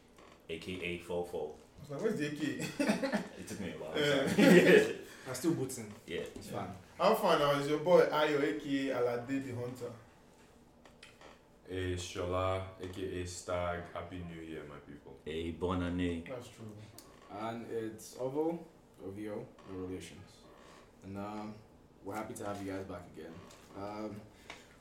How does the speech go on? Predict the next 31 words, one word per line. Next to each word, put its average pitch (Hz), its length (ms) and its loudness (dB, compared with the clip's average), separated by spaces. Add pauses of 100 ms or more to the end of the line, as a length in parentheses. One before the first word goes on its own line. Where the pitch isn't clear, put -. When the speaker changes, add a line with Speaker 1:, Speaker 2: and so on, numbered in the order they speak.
Speaker 3:
we're 123 80 -6
selling 156 380 4
out, 135 240 -2
so - 560 -6
we're 117 60 0
going 113 160 0
to - 60 -10
be 110 60 -4
doing 107 220 -6
some 98 140 -10
very, 101 260 -10
very 101 580 -6 (200)
controversial 98 520 -10
topics 98 360 -10
this 92 160 -12
season. 95 420 -10 (220)
Things 147 180 -2
are 120 60 -4
kinda 113 240 -8
changing. 110 560 -10 (100)
We're 110 100 -10
going 113 220 -8
to 101 420 -10
start 107 400 -10
with 101 120 -8
a, 95 260 -6 (1120)
with 110 100 -10
a 98 160 -8
ten 113 640 -6 (920)
episode 101 640 -10
season 101 880 -8